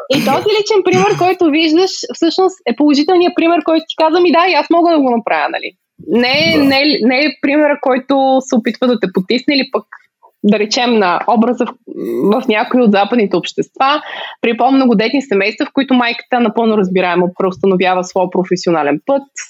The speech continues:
Speaker 1: седи
Speaker 2: Да.
Speaker 1: вкъщи си гледа децата. От такива семейства малко по-трудно си излиза и си каже: „Ами аз сега ще направя свой бизнес, а, ще инвестирам, нали, ще си намеря инвестиция, ще направя това, ще направя онова,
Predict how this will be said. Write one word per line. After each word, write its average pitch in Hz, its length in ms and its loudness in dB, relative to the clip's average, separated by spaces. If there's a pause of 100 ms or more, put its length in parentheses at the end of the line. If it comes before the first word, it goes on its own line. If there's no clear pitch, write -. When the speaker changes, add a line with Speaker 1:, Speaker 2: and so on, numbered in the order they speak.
(100)
Speaker 1:
седи 214 180 2
Speaker 2:
Да. 196 80 -4
Speaker 1:
вкъщи 196 320 -2
си - 120 -4
гледа - 380 -2
децата. 226 380 -2
От 202 260 0 (340)
такива 320 400 0
семейства 269 440 -2
малко 240 240 0
по-трудно 254 400 0
си 254 120 0
излиза 233 260 4
и 254 40 0
си - 100 -10
каже: 208 240 0
„Ами 247 120 2
аз 220 100 -4
сега 214 220 0
ще - 100 0
направя 185 220 0
свой 165 240 -2
бизнес, 220 360 0 (600)
а, 175 440 0
ще 240 140 0
инвестирам, 214 480 0 (100)
нали, 220 240 2
ще - 100 -4
си - 120 -4
намеря 220 280 2
инвестиция, 190 600 -2
ще 269 120 0
направя 240 300 0
това, 226 180 -2
ще 226 80 -2
направя 190 260 0
онова, 170 260 0